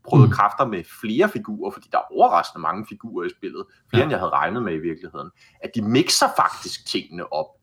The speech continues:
Speaker 1: ret fint, synes jeg.
Speaker 2: Mm.
Speaker 1: Og ikke bare med, ligesom, hvad det er for nogle, øh, special abilities, de har, men det er også helt ned til de her ellers,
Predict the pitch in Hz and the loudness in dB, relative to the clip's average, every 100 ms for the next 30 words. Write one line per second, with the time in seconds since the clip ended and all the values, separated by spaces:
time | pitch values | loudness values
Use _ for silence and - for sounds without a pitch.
0 | _ - - 85 - - 113 107 - 101 | _ -6 -4 -2 -4 -12 -12 -12 -14 -14
1 | 82 87 78 147 131 - 113 131 196 - | -10 -10 4 6 6 4 -2 -2 0 2
2 | 104 117 143 107 104 104 107 104 95 98 | 4 4 2 -2 -6 -10 -8 -6 -6 -8
3 | 110 107 92 85 69 - 113 101 107 87 | -8 -12 -12 -10 -12 -8 -10 -8 -10 -6
4 | 117 175 180 113 95 - 104 - - - | -2 -2 -2 -8 -8 -6 0 0 0 -12
5 | _ - 107 120 107 131 170 151 127 127 | _ -6 0 4 4 2 0 -4 -2 0
6 | 123 - 127 135 123 131 - - _ _ | 0 -2 -8 -8 -4 -2 -2 -6 _ _
7 | - 135 135 127 - | -4 -2 0 0 -2